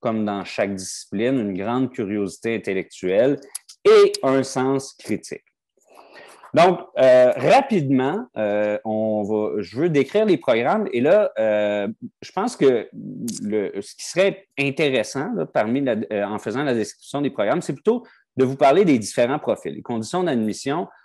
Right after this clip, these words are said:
euh, je pense qu'ils sont facilement, euh, trouvables. Ce qui est intéressant à l'Université Laval, c'est que lorsqu'un étudiant s'inscrit au baccalauréat en économique, il peut choisir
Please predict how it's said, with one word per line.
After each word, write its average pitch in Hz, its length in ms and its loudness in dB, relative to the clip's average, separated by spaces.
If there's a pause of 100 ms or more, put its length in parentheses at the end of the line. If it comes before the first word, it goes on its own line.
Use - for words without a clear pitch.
(180)
euh, 76 220 -2
je - 80 -18
pense 156 180 -8
qu'ils - 120 -18
sont 98 180 -4
facilement, 117 920 -4 (100)
euh, 90 320 -4
trouvables. 110 600 -2 (480)
Ce - 100 -20
qui 233 100 -2
est 240 100 0
intéressant 147 440 2
à 185 40 0
l'Université 131 420 0
Laval, 123 360 4
c'est 131 280 -4
que 170 340 0 (380)
lorsqu'un 151 340 -2
étudiant 131 380 -4
s'inscrit - 340 -6
au 147 60 -2
baccalauréat 104 520 -2
en 131 120 -2
économique, 110 420 -6
il - 60 -20
peut 160 100 -2
choisir 156 520 -2